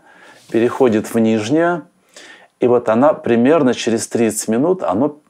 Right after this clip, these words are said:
естественно, переходит к задержкам на выдохе. На выдохе это самое важное, задержки, потому что на вдохе задержки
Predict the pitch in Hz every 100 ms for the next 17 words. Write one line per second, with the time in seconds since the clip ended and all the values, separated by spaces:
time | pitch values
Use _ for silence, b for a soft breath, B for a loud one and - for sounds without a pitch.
0 | - 117 117 - 117 127 - 127 110 -
1 | 95 95 127 143 147 B B B - 92
2 | 101 90 135 147 - 127 131 b b -
3 | 101 104 98 90 90 - 85 - _ _
4 | _ _ _ B B B - 95 107 156
5 | 156 120 107 104 131 107 98 101 95 82
6 | 92 85 101 147 - 92 90 98 101 -
7 | 95 98 98 143 185 117 95 90 90 -
8 | - 90